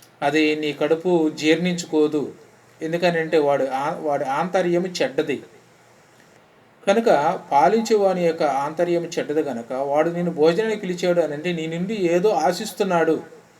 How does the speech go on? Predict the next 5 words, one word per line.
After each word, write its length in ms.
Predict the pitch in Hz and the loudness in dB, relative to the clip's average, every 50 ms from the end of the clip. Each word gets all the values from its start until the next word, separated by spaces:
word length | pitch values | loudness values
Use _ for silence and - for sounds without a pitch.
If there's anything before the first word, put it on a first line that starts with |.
| _ _ _ _ _ _ _ _ _ _ _ - _ _ _ _ _ _ _ _ _ _ - | _ _ _ _ _ _ _ _ _ _ _ -20 _ _ _ _ _ _ _ _ _ _ -2
కానీ 180 | 196 190 202 202 | 0 0 0 -2
నేను 160 | 202 196 180 | -2 -2 -2
భోజనం 500 | 156 143 151 170 185 180 220 220 220 208 | 0 4 6 6 6 6 2 -2 -2 -2
ద్వారా 260 | 208 202 185 190 196 | 0 0 2 2 2
వశపరుచుకోవాలనుకున్నాడు. 1600 | 180 160 156 - 196 185 208 202 202 - - - 202 196 196 190 180 170 170 175 175 160 165 160 151 143 143 110 - - - | 2 2 0 -2 -4 -4 -4 -4 -4 -6 -4 -2 0 0 2 2 2 0 0 -4 -6 -4 -2 -2 -2 -2 -4 -6 -8 -14 -20